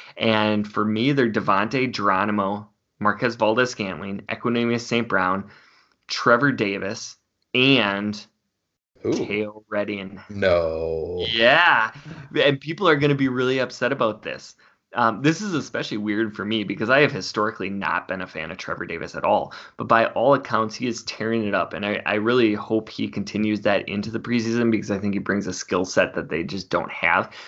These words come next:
Speaker 1: I'm looking at the versatility, right? I don't think that Kumerow or J'Mon Moore brings anything to the, the wide receiver room that they don't already have with the guys in front of them. And so I'm looking for guys with some diverse skill sets, some guys that can run those jet sweeps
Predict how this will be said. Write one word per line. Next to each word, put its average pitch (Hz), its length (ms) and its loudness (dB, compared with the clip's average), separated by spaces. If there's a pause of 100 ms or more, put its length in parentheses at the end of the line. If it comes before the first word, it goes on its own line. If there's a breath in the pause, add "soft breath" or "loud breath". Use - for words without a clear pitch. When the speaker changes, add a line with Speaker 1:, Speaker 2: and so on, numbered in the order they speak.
(500 loud breath)
Speaker 1:
I'm 139 240 6
looking 165 320 4
at 123 120 -2
the 113 80 -4
versatility, 98 880 -4
right? 101 340 0 (240 loud breath)
I 120 140 4
don't 151 200 4
think 139 200 0
that 107 180 -4
Kumerow 113 560 -2
or 123 180 6
J'Mon 113 360 2
Moore 98 180 -4
brings 101 240 -6 (160)
anything 117 800 0
to 117 220 -2
the, 98 440 -2
the 107 120 -2
wide 101 240 4
receiver 117 400 2
room 101 180 0
that 98 140 -4
they 110 100 2
don't 104 400 2
already 107 400 4
have 98 340 0
with 98 140 -8
the 98 60 -6
guys 92 320 -2
in 92 100 -8
front 92 280 -2
of 85 100 -6
them. 73 240 -4 (260 loud breath)
And 110 180 4
so 104 200 4
I'm 113 200 2
looking 117 220 0
for 104 80 -4
guys 98 340 0
with 95 100 -6
some 98 180 -6
diverse 92 340 -4
skill - 560 0
sets, 113 380 2
some 104 140 -4
guys 104 240 0
that 101 100 -4
can 90 120 -12
run 101 280 0
those 113 180 2
jet 107 300 2
sweeps 107 400 -4